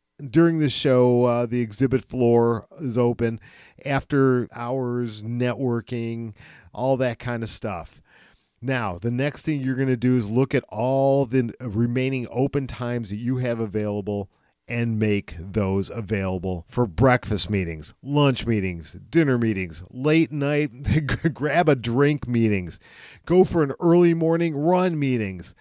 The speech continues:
Leave nothing off the table. Keep that wide open. Now, are you gonna be exhausted at the end of each day? Absolutely. <laughs> Will it be worth it, though? One hundred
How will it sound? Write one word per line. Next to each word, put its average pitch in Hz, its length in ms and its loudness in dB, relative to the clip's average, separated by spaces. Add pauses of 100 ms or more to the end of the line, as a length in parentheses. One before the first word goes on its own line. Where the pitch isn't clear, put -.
(260)
Leave 151 280 -4
nothing 151 640 -6
off 143 340 -6
the 135 80 -6
table. 117 560 -6 (300)
Keep - 280 -6
that 147 240 -2
wide 139 380 -2
open. 120 460 0 (260)
Now, 147 60 -4
are 180 300 4
you 208 120 2
gonna 233 160 0
be 180 140 2
exhausted 131 580 0
at 135 120 0
the 135 120 2
end 131 120 2
of 127 60 2
each 123 220 0
day? 123 360 0 (380)
Absolutely. 147 840 6 (180)
<laughs> - 220 -12
Will 165 160 4
it - 80 2
be 151 100 4
worth 131 360 4
it, 214 120 2
though? 196 340 0 (420)
One 180 420 -4 (180)
hundred 160 480 0